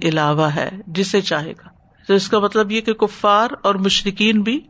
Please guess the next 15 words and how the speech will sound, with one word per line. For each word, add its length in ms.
جہنم 400
میں 120
ہمیشہ 360
رہیں 360
گے۔ 120
تو 40
شرک 340
جو 240
ہے، 220
یہ 280
انسان 460
کے 120
لیے 240
بہت 520
بڑی 460